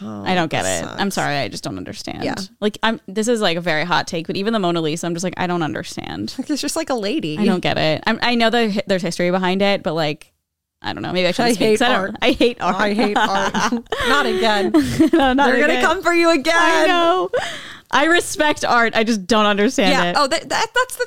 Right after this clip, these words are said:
Speaker 1: thing. You
Speaker 2: Yeah.
Speaker 1: can respect art and an artist and be like, "Okay, this is good," and, like, the art community can, like, decipher what it all means, but, like, for us, it's just there.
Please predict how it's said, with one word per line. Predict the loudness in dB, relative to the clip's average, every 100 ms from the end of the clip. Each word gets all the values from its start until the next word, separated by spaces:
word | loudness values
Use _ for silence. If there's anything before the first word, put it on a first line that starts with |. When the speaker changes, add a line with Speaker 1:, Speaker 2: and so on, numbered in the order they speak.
| 0
Speaker 1:
thing. | -2 -4
You | -2
Speaker 2:
Yeah. | 0 2
Speaker 1:
can | 0
respect | -4 -2 -4 -2 0
art | 0 0
and | -2 -2
an | 0
artist | 0 2 0 0 -2
and | -2
be | 0 2
like, | 0 -2 -4
"Okay, | 0 0 0 -2 -10 _ _ _ _ _ _ -8
this | -6 -4
is | -4
good," | -4 -2 0 0
and, | -2 -2 -6 -12 -18
like, | -10 -8 -6
the | -2
art | -2 -2
community | -4 -2 -2 -2 -4
can, | -4 -4
like, | -6 -8 _ _ _
decipher | -10 -4 -2 0
what | -2
it | 0
all | 0
means, | 0 -2 -2 -2 -4 -4
but, | -4
like, | -2
for | -2 -2
us, | -2 -4
it's | -6
just | -6 -8 -8
there. | -8 -10